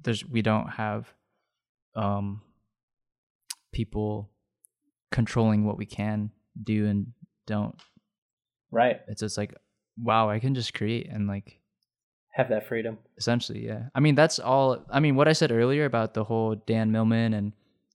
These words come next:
Speaker 1: that's just me regurgitating everything I've been consuming in the last, like, the last time we talked, which was
Speaker 2: Yeah.
Speaker 1: not too long ago,
Speaker 2: Yeah,
Speaker 1: which
Speaker 2: yeah.
Speaker 1: is insane.
Speaker 2: You've
Speaker 1: how,
Speaker 2: been,
Speaker 1: like
Speaker 2: yeah, on a grind.
Speaker 1: Yeah.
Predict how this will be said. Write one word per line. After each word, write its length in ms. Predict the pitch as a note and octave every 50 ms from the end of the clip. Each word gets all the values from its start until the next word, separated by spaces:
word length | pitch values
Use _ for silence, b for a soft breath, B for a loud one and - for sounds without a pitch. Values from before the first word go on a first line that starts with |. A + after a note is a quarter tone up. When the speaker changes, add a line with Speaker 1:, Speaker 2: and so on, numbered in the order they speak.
| _ _ _ -
Speaker 1:
that's 240 | - A2 A2+ - -
just 220 | C3+ B2 - -
me 240 | A#2+ A#2 A#2 A#2 A2+
regurgitating 840 | A2 A2 A2 A2 G2+ A2+ A2 G#2+ G#2+ G#2 - A#2 A2 A2 A2 G#2+ G#2+ A2
everything 340 | A2 G#2+ G#2+ - A2+ G#2+ G#2+
I've 140 | G#2+ G#2
been 240 | - A2 A2 G#2+ G#2
consuming 640 | - - A#2+ A2 - - A#2 A#2 A2+ A2+ A2 G#2+ A2 - -
in 160 | A#2+ A#2+ A#2
the 120 | A#2 A2+
last, 380 | A2+ A2 F2+ A2 - - - -
like, 220 | A#2+ B2+ - _ _
the 100 | C3+ C3+
last 220 | B2 B2 B2+ B2+
time 120 | - C3 B2
we 60 | A2
talked, 380 | - - A#2+ A#2 A#2+ - - -
which 260 | - - A#2+ - -
was 160 | A#2 A2 C3
Speaker 2:
Yeah. 80 | B2+ A#2+
Speaker 1:
not 160 | A#2+ B2 -
too 140 | - C3 A#2+
long 200 | A2 G#2+ A#2 A#2
ago, 320 | A2+ A2 G#2+ A#2 A2+ A#2 - _ _ _ _ -
Speaker 2:
Yeah, 140 | C3+ B2+ A#2+
Speaker 1:
which 100 | A#2+ A#2
Speaker 2:
yeah. 60 | A2+
Speaker 1:
is 60 | A2 G#2+
insane. 540 | G#2+ G#2 - A2+ A2 A2 A2 A2 A2+ A2+ _ _ _ _ -
Speaker 2:
You've 120 | C3+ B2+
Speaker 1:
how, 60 | A2+ -
Speaker 2:
been, 80 | C#3 B2+
Speaker 1:
like 40 | C3 D3 C#3+ C3+
Speaker 2:
yeah, 60 | - - _ _ _ _ -
on 120 | C3+ C#3
a 80 | C3+ C3+
grind. 380 | - - B2 C3 B2+ A#2 - _
Speaker 1:
Yeah. 340 | - A#2 G#2+ A2+ A#2+ A#2 A2+